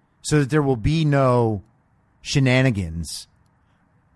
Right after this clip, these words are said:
about kicking out poll watchers, finding ballots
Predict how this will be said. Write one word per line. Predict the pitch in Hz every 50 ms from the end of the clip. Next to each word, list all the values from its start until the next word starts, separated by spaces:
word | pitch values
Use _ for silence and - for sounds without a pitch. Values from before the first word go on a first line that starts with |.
| _ _ _ _ _ _ _ _ _ _ -
about | 139 139 139 123 - -
kicking | - 160 151 - 151 147
out | 139 135 135 131 - -
poll | - 135 131 131 127
watchers, | 123 131 127 127 123 117 - - 131 127 120 120 120 113 - - - _ _ _
finding | _ - 143 135 131 131 131 127 135 123
ballots | 110 127 120 123 123 123 123 127 123 - - - - -